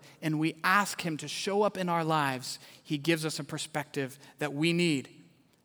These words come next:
to weather through the worst and make it to the best. When I, um, think about this for our lives, I think, you know, it's one thing to say, "Invite the presence of God," but what does that look like? What if for you tomorrow you woke up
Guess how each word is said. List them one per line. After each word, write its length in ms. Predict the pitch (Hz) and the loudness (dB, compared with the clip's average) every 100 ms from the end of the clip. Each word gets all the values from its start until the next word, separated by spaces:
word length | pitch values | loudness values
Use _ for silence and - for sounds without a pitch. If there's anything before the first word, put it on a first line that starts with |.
| - | -6
to 100 | 165 | -2
weather 380 | 143 165 165 180 | 2 4 4 0
through 240 | 196 185 | -2 0
the 100 | 180 | 0
worst 520 | 151 131 127 - - - _ | 0 -4 -6 -12 -14 -20 _
and 140 | - 139 | -6 0
make 200 | 135 139 | 0 -2
it 100 | - | -8
to 100 | 139 | -8
the 100 | 131 | -4
best. 460 | 147 131 - - - _ _ _ _ _ _ | -2 -2 -6 -14 -18 _ _ _ _ _ _
When 160 | 156 151 | 0 4
I, 220 | 147 143 | 4 4
um, 240 | 135 139 - - _ _ - - - - | 2 -2 -8 -20 _ _ -20 -20 -16 2
think 180 | 196 180 | 2 4
about 240 | 165 151 | 4 2
this 140 | 160 | -2
for 180 | - 185 | -2 0
our 140 | 151 147 | 2 4
lives, 560 | 147 139 127 - - - _ _ _ - | 4 4 0 -6 -10 -14 _ _ _ -8
I 80 | 160 | -4
think, 320 | 160 185 - | 0 0 0
you 60 | 170 | 0
know, 260 | 160 156 147 - - - | 2 2 0 -10 -20 -14
it's 140 | - | -2
one 180 | 180 190 | 4 4
thing 180 | 185 180 | 4 0
to 80 | 156 | -2
say, 500 | - 190 175 160 135 - | 0 4 6 6 2 -8
"Invite 400 | 170 151 180 175 | -2 4 4 4
the 60 | 160 | -4
presence 460 | - 175 165 156 | 0 0 0 -4
of 120 | 160 | -4
God," 220 | 143 180 160 | 0 2 2
but 120 | 170 | 0
what 120 | 190 | -2
does 140 | 202 | -2
that 120 | 180 151 | -2 -2
look 240 | 165 170 | -4 -4
like? 300 | 143 - - - _ - - - | -8 -10 -20 -20 _ -20 -18 2
What 160 | 196 | 6
if 100 | 311 | 6
for 180 | - 254 | 6 2
you 260 | 196 208 190 | 4 4 2
tomorrow 440 | - 175 180 175 | 0 4 6 6
you 200 | 160 170 | 4 2
woke 280 | 165 170 170 | 2 2 4
up 380 | 165 147 - | 2 2 -4